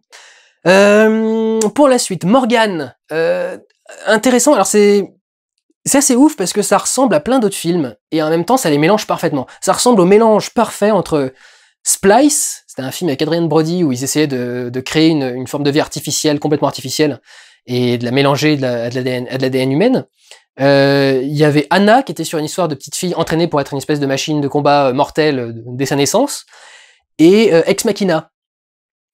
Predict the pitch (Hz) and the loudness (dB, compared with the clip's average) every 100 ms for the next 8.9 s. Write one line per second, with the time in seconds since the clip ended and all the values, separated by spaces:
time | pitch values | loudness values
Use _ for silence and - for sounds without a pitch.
0 | - - 151 185 180 165 160 139 139 190 | -12 -6 -4 -2 -2 -2 -4 -2 0 0
1 | 160 147 139 - 190 208 - 139 170 165 | 0 -2 -4 0 0 0 -2 -2 0 0
2 | 135 131 147 175 170 131 120 117 - 127 | 0 0 2 2 2 0 -2 -4 -6 -4
3 | 151 147 131 131 156 185 170 131 131 151 | 0 0 0 0 2 2 0 -4 -2 -2
4 | 165 139 120 117 131 _ 127 123 123 139 | -2 -4 -6 -10 -14 _ -14 -8 -4 0
5 | 147 147 135 190 - 135 135 - 160 123 | 0 0 -2 -2 -4 -8 -6 -4 -4 -4
6 | 120 113 - 120 120 - 180 - 151 - | -6 -12 -14 -16 -12 -8 -8 -4 -2 -2
7 | 139 170 131 127 - 120 165 151 110 131 | -2 -4 -6 -8 -8 -4 -4 -4 -10 -8
8 | 127 - - - 127 120 120 143 202 | -4 -4 -6 -8 -10 -8 -8 -8 -8